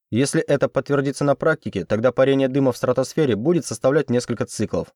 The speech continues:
Выдержит ли растительность зиму такой длительности и такой суровости? Абсолютно неизвестно. По крайней мере, в пределах относительно исследованных геологических периодов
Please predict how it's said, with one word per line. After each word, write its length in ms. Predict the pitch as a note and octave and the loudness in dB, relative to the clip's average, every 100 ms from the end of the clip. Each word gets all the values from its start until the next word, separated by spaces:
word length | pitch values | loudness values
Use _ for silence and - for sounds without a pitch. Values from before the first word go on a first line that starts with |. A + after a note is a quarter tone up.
| _ _ _ | _ _ _
Выдержит 580 | A#2 C#3+ G#3 E3 B2+ A#2+ | -8 0 2 2 0 0
ли 120 | A#2+ | 2
растительность 580 | B2 B2 D3+ C#3 A2 - | 2 2 -4 -2 -2 -2
зиму 380 | A#2+ A2+ D3 B2+ | -6 -2 0 2
такой 280 | B2 - C3+ | 0 0 0
длительности 500 | D3+ D#3 C3+ A2 - | 0 0 -2 -2 -4
и 180 | - A#2+ | -6 -4
такой 260 | C3+ C3+ | -2 -2
суровости? 720 | B2 D#3 D3+ A#2+ G2 - D#2+ - _ _ - | -2 -2 2 2 0 -4 -12 -12 _ _ -8
Абсолютно 520 | F#2+ - C3 E3+ D#3+ | -8 0 2 2 2
неизвестно. 720 | C3+ B2+ A#2+ A2 G2 - - _ _ _ - | 2 2 2 0 0 -6 -10 _ _ _ -4
По 140 | A2+ | -2
крайней 320 | C#3+ D3 D3+ | 2 2 4
мере, 180 | F3+ C#3+ | 2 0
в 100 | - | -2
пределах 440 | D3 D3 F#3+ D3+ - | -2 2 2 2 0
относительно 540 | - B2 - C3+ B2 | -2 -2 0 -2 -2
исследованных 540 | A#2+ - D#3+ C3+ A2+ G2+ | -4 -2 0 2 0 0
геологических 580 | A2+ A#2+ B2+ - A#2 | 0 0 -2 -4 -8
периодов 480 | - C#3 E3 A2+ F2+ | -2 0 2 0 -4